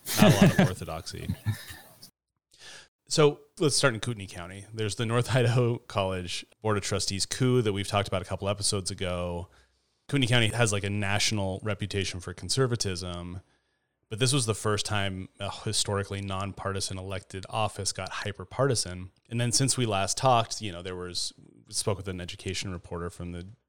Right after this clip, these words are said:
Speaker 1: Chronicle of Higher Education. It was unclear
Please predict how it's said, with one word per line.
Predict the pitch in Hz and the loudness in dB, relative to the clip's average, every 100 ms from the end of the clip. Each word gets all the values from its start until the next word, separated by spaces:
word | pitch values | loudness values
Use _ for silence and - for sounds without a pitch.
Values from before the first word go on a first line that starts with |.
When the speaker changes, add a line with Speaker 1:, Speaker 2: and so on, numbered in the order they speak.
| - | -10
Speaker 1:
Chronicle | 110 95 - 82 | -4 -4 -4 -8
of | |
Higher | 95 85 | -6 -6
Education. | 95 135 131 92 82 - _ _ _ _ - | -2 -2 -2 -6 -10 -16 _ _ _ _ -4
It | |
was | 123 117 | -2 0
unclear | 127 123 - 101 98 98 95 90 | 0 -2 -2 -2 0 0 0 -2